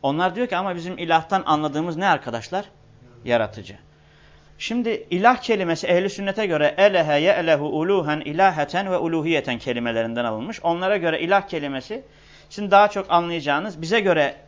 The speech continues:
bu ilah kelimesinin kökü elehe, onlara göre elihe. Elihe olursa arkadaşlar, ne? Hayret edilen demek. Elihe olursa hayret edilen demek.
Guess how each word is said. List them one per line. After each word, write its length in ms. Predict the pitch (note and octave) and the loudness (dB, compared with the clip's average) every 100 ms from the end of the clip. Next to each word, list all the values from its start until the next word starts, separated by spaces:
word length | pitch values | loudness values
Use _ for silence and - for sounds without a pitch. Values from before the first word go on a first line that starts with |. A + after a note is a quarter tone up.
| - | -16
bu 480 | E3 E3+ D#3+ A3+ G3 | -14 -10 -4 -2 2
ilah 260 | F#3+ G3+ | 4 4
kelimesinin 540 | G3 F3+ E3+ D#3 D#3 D3 | 4 -2 0 -2 -4 -4
kökü 320 | F3+ F3 - | -4 -4 0
elehe, 460 | F#3 F#3+ F3 A3 - - - - - - _ - - - E3+ | 2 2 2 -2 -6 -20 -20 -20 -20 -20 _ -20 -20 -2 2
onlara 360 | E3 E3+ G3 | 4 4 4
göre 220 | E3+ E3+ | 4 2
elihe. 400 | F#3 B2+ G2+ G2 - - - - - - - | 2 0 -2 -10 -20 -20 -20 -20 -20 -2 4
Elihe 300 | G#3+ A#3 A3+ | 4 4 4
olursa 420 | A#3 A#3+ A3+ F#3+ | 2 2 4 4
arkadaşlar, 680 | D#3 D#3 C#3 - G3+ G3 - _ - _ _ _ | 4 2 -2 -2 -8 -8 -18 _ -20 _ _ _
ne? 180 | E3 G3+ | 0 2
Hayret 380 | D#3+ D3 E3 D#3 | 4 6 4 0
edilen 340 | B2 A#2+ A2 | -2 -2 -4
demek. 380 | G2+ G2 - - - _ _ _ _ _ _ _ _ _ _ _ _ _ _ - | -10 -14 -20 -20 -20 _ _ _ _ _ _ _ _ _ _ _ _ _ _ 0
Elihe 280 | E3 E3 E3 | 2 4 4
olursa 420 | D#3+ G#3 - C#3+ | 2 2 0 2
hayret 300 | C3 B2+ B2 | 4 2 -4
edilen 320 | G2+ G2 G2 | -8 -10 -12
demek. 220 | G2 - | -16 -18